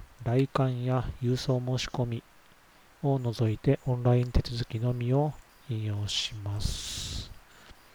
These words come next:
え、まず利用できる方は、国立国会図書館の登録利用者、本登録者のうち日本国内に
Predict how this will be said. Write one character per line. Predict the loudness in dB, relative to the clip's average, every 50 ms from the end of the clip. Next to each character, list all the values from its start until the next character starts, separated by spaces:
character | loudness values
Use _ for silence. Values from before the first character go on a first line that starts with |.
| -20 -20 -14 -6 -4
え、 | 2
ま | 4 4 4
ず | 4 4 0
利 | 2 4 4
用 | 4 6 4 6
で | 4 4
き | 4 6 4
る | 6
方 | 6 4 2 0 0 -2 -2 -12 -20 -20 -20 -20 -20 -20 -20 -20 -20 -20 -20 -20 -20 -20 -20 -20 -20 -20 -20 -20 -20 -20 -20 -20 -20 -20 -20 -20 -20 -20 -20 -12 -4 0
は、 | 2 2 2 0 -2 -10 -8 -8 -6 -4
国 | 0 -2 -2
立 | 0 -2 -2
国 | 0 0 0 -2 -2
会 | 2 4 4 4
図 | 4 0
書 | -4 -4
館 | -6 0 0 0 0 0 -2 -4 -2
の | -2 -2 -2 -6 -10 -2
登 | 2 4 6 6 8
録 | 6 4 4 2 -4 0
利 | 4 6
用 | 6 8 6
者、 | 6 4 2 -2 -4 -6 -14 -20 -20 -20 -20 -20 -20 -20 -20 -20 -20 -20 _ -20 -20 -20 -16 -10 -4 -2
本 | 0 0 0 0 6
登 | 8 8 8 10 6
録 | 4 2 -2 -6 -10 -10 -10 -14 -20 -20 -20 -20 -20 -20 -20 -20 -20 -20 -20 -20 -20 -20 -20 -20 -12
者 | -6 -2 2 2 2 0 -2 -16 -20 -20 -20 -20 -20 _ _ -20 -16 -6 0
の | 2 4 4
う | 4 2
ち | 4 4 4 4 2 0
日 | 0 2
本 | 4 4 4 2
国 | 0 -2 0 0 2 4
内 | 6 6 6 4 4
に | 2 0 -2